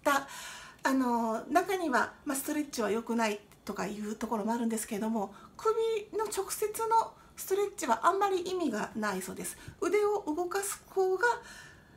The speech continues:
寝違えた時のストレッチにはいいそうです。はい。皆さんもお気をつけください。まあ、短いですが、今日の宇宙ミルキー化計画、以上です。よかったらチャンネル登録もよろしくお願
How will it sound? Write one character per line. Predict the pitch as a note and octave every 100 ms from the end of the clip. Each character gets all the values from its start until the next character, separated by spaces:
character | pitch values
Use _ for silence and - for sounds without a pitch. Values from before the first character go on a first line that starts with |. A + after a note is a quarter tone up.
| -
寝 | A#3+
違 | C4+ D4+ D4 C4+
え |
た | B3
時 | B3+ B3 B3
の | G#4 -
ス | - -
ト | B3
レ | A#3+
ッ | A#3+
チ | -
に | G#3+ F#3+ -
は | C#4+ - - - - - - - -
い | A#3 A3+
い |
そ | - G#3
う | G3
で | C4+
す。 | D#4+ - - - - - - -
は | - -
い。 | B3+ - - - - - -
皆 | A3+ B3
さ | C4 A3+
ん | A3
も | C4+ D4+
お | -
気 | - G#3
を | G3+
つ | -
け | G#3
く | G#3+
だ | A3
さ | B3+ F#4+
い。 | F#4+ - - - - - - - - -
ま | A#3+
あ、 |
短 | A#3+ A#3 B3 A3
い | A#3
で | G#3
す | G3+
が、 | - - - - -
今 | A3 G3
日 |
の | D4+ D#4+ -
宇 |
宙 | A3 G3+
ミ | F3 F#3+
ル | C4+
キ | F#4
ー |
化 | G4
計 | G4+ G#4
画、 | G4+ F#4 F#4 - - - -
以 | B3+
上 | C#4+ D4
で | F4+
す。 | G#4 - - - -
よ | A#3+
か | A#3
っ | A#3
た | F4+
ら | A4+
チ | A4+
ャ | E4+
ン | D4
ネ |
ル | C4+
登 | C4+ A#3+
録 | A#3 D#4
も | G#4+ A4
よ | B3
ろ | A3+
し | B3+
く | -
お |
願 | A3+